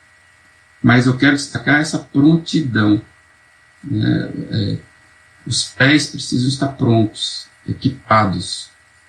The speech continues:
com essa com essa arma.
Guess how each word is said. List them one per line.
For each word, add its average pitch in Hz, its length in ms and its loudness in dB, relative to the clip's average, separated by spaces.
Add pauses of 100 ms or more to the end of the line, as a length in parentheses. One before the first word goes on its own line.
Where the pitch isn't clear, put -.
(140)
com 107 180 6
essa 104 540 0 (800)
com 110 140 0
essa 101 300 2
arma. 90 440 0